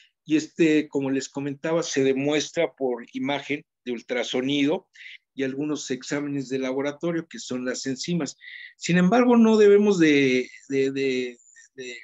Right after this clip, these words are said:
olvidar que aparte hay una serie de medicamentos que producen este tipo de alteraciones, eh, de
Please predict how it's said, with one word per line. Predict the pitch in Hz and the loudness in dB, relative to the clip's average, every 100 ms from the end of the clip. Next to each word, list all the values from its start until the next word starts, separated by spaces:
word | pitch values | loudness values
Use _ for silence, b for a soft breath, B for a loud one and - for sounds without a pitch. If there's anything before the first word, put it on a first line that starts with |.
| _ _ _ _ _ - | _ _ _ _ _ -2
olvidar | 147 139 160 170 165 175 175 _ _ | 2 4 4 4 2 -2 -8 _ _
que | - 123 123 | -6 -6 -4
aparte | 123 123 147 151 113 - 151 151 B B B _ | -6 -4 -2 -2 -2 -2 -2 -4 B B B _
hay | 139 143 143 | 4 6 6
una | 151 143 | 6 2
serie | 139 147 143 | 0 2 2
de | 131 120 113 113 | 0 0 -4 -6
medicamentos | 120 120 - 123 135 143 143 135 - | -8 -8 -8 -4 -2 -4 -4 -6 -6
que | 123 113 110 | -6 -6 -8
producen | - 120 131 127 135 120 104 _ _ _ _ | -6 -2 0 0 -2 -2 -8 _ _ _ _
este | 131 - 127 | -6 -4 -6
tipo | 131 131 - 123 | -2 -4 -2 -2
de | 113 113 | -2 -6
alteraciones, | 110 123 123 123 - 156 151 208 214 - _ _ _ _ _ | -6 -6 -4 -4 0 0 0 -4 -6 -16 _ _ _ _ _
eh, | 123 123 123 123 117 113 113 - _ _ _ _ _ | -4 -2 -2 -4 -6 -8 -10 -16 _ _ _ _ _
de | 120 117 | -10 -10